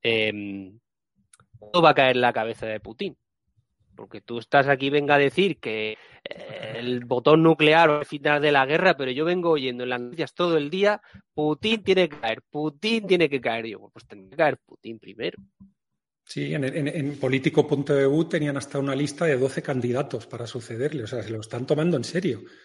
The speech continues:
Speaker 2: y analizando los currículum de cada uno y tal. Esos tíos ahora mismo están escondidos en su casa, no salgan volando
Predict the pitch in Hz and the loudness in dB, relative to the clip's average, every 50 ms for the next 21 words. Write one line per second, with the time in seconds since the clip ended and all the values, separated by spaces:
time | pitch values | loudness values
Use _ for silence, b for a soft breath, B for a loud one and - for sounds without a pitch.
0 | B B B B B B 156 139 127 127 123 120 113 - 131 139 147 147 143 143 | B B B B B B -6 -4 -4 -4 -6 -6 -6 -6 -4 0 0 2 2 0
1 | 143 - - 135 131 151 156 - - 139 131 139 135 135 - 127 120 113 110 131 | -2 -2 -4 0 0 0 0 0 -2 -2 0 -2 -4 -4 -4 -4 -4 -2 -2 0
2 | 160 160 151 139 123 107 - 139 147 175 175 B B B B B B B - 143 | 0 0 0 -2 -4 -4 -4 -4 -4 -4 -6 B B B B B B B -4 0
3 | - 156 143 - - 160 151 - 160 151 147 151 160 170 180 - - 151 143 - | 0 -2 -2 2 0 0 2 2 2 2 2 2 2 2 0 0 0 -2 -2 -2
4 | - - - 151 147 151 175 156 175 160 - 185 170 165 - 147 - - 151 147 | -4 -2 -2 -2 0 2 2 2 2 2 2 0 0 0 -4 -6 -2 -2 -2 -2
5 | - - 190 170 160 151 147 143 135 127 - 135 127 139 143 143 131 135 139 139 | -4 -4 -4 -2 -2 -2 -2 -2 -2 -4 -4 -4 -4 -2 -2 0 0 2 2 2
6 | 147 143 139 139 139 B | 0 0 -2 -4 -6 B